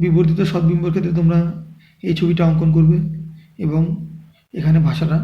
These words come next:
একটু ছোট করে লিখবে। যদি শু-, শুধু চিত্র বলে তখন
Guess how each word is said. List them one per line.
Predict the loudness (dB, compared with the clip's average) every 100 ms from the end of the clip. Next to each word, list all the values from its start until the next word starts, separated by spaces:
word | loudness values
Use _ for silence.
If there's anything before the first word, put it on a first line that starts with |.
| -4 -10 -16 -20 _ _ _ _ _ _ _ -8
একটু | -6 0 0 0 -2
ছোট | -4 -4 -2
করে | 0 0
লিখবে। | 0 -2 -2 -6 -12 -18 -20 _ _ _ _ _ _ -6
যদি | 0 2 2 0 -4
শু-, | -10 -16 -20 -20 -10
শুধু | -2 2 2 2
চিত্র | -2 0 0
বলে | 0 0 -4 -6 -8
তখন | -6